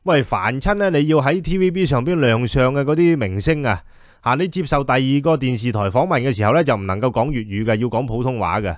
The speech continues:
啊，咁而家你就已經冇咗呢個優勢啦。啊，你淨係睇下嗰個叫做 Coffee 啊，係咪啊？嗰個林千瑜啊，喂，佢走上網嗰度，唔知拍埋嗰啲做瑜伽嗰啲片，條條片啊都講緊幾十萬人睇嘅。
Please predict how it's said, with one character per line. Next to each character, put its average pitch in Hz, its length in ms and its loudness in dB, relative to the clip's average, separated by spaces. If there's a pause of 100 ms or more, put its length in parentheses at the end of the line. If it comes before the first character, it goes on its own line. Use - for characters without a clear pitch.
(380)
啊， 113 180 0
咁 131 280 -4
而 107 40 -2
家 165 140 2
你 139 100 0
就 120 100 0
已 110 140 -2
經 151 160 -4
冇 113 160 0
咗 127 120 0
呢 143 80 0
個 131 100 0
優 127 180 2
勢 107 220 2
啦。 131 320 -6 (320)
啊， - 120 -2
你 143 120 2
淨 156 140 -2
係 131 100 0
睇 139 160 -2
下 165 160 0
嗰 143 160 -2
個 160 160 0
叫 131 140 -4
做 117 140 -2
Coffee 107 680 -2
啊， 98 100 0
係 98 40 -2
咪 95 120 -4
啊？ 101 40 -2
嗰 104 40 -6
個 135 220 -2 (120)
林 92 140 -10
千 160 300 -4
瑜 85 240 -6
啊， 98 80 -2 (380)
喂， 160 180 2
佢 165 180 -2
走 156 220 -2
上 143 260 -2
網 131 220 2
嗰 185 80 -6
度， 147 80 -2
唔 104 140 -6
知 180 100 -6
拍 139 220 -2
埋 98 200 -6
嗰 131 100 -4
啲 175 60 -2
做 117 220 -4
瑜 98 200 -6
伽 156 200 2
嗰 143 80 -2
啲 160 120 -2
片， 123 340 -4 (320)
條 131 300 2
條 127 280 0
片 131 320 0
啊 180 60 2
都 185 120 0
講 151 140 0
緊 175 140 -2
幾 135 240 -2
十 143 80 2 (120)
萬 107 260 -2
人 92 240 -4
睇 98 280 -6
嘅。 110 180 -4